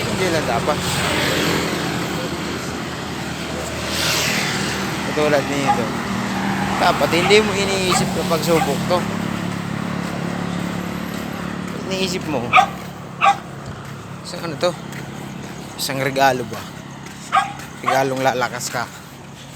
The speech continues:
Lalakas ka. Lakas ka maglakad. Pusang joke lang yun guys. Basta guys, pagod na ako guys.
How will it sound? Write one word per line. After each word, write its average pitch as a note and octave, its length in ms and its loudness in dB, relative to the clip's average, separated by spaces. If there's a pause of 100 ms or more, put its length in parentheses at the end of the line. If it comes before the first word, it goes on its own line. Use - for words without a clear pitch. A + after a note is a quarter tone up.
(480)
Lalakas A2+ 560 -2
ka. A2 240 -2 (1300)
Lakas - 420 0
ka A3+ 140 -2
maglakad. C#3 500 2 (1120)
Pusang - 460 0 (1900)
joke A2+ 180 -8
lang A2 160 -6
yun A2 160 -8
guys. B2 300 -2 (1120)
Basta - 220 -6
guys, A2+ 400 -4
pagod G#2 180 -8
na G#2 160 -8
ako G#2 160 -8
guys. A2 300 -8